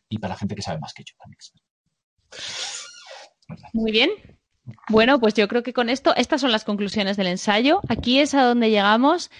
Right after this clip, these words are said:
Speaker 2: Sí que me gustaría hacer, eh, un par de, de, de preguntas finales, de preguntas finales. Em, o bueno, simplemente comentar un aspecto contigo. Eh, realmente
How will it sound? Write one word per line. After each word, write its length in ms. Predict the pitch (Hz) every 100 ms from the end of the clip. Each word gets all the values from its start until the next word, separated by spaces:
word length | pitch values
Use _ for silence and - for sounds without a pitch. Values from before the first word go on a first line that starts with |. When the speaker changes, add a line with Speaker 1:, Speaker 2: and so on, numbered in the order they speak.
| - -
Speaker 2:
Sí 180 | - 247
que 80 |
me 100 | 277
gustaría 440 | 285 269 240 233 240
hacer, 400 | 233 247 240 233
eh, 680 | - 214 208 202 202 190 185
un 180 | 240 214
par 300 | - 233 220
de, 600 | 214 208 208 196 190 190 185 180 180 185
de, 500 | 196 202 190 185 - _ _ _ _ _ -
de 180 | 220
preguntas 560 | 208 202 240 285 349 349
finales, 580 | 277 254 262 220 208 311 - _ _ _ _ _ -
de 400 | 123 - - 196
preguntas 460 | 190 190 202 240 -
finales. 640 | 220 202 196 196 254 - _ _ _ - - - _ _ _ -
Em, 800 | 247 226 214 208 202 190 185 185
o 160 | - 226
bueno, 260 | 254 240 -
simplemente 480 | 269 254 269 269
comentar 360 | 285 233 220 233
un 100 | 262
aspecto 480 | 254 - 277 269 233
contigo. 760 | 214 196 247 254 226 254 392 -
Eh, 500 | 233 214 196 185 180 -
realmente 800 | 220 220 302 294 285 277 330